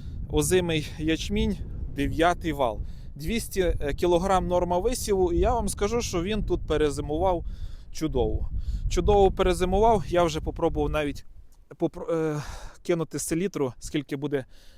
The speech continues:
кидати, став, зупинився. То... Бачу, кидає нормально, дванадцять метрів я порахував. Ну і ось такий стан його. Та, він трішечки рідкуватий, але саме головне, що він, він, друзі, не вимерз.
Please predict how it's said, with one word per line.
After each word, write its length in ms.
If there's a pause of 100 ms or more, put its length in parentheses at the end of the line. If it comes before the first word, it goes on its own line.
(140)
кидати, 440 (100)
став, 380
зупинився. 640 (460)
То... 380 (360)
Бачу, 280
кидає 340
нормально, 440
дванадцять 400
метрів 320
я 80
порахував. 520 (440)
Ну 80
і 60
ось 260
такий 460 (380)
стан 480 (840)
його. 580 (300)
Та, 180
він 180
трішечки 640 (580)
рідкуватий, 880
але 200
саме 340
головне, 420
що 240
він, 360 (600)
він, 340
друзі, 300
не 140
вимерз. 640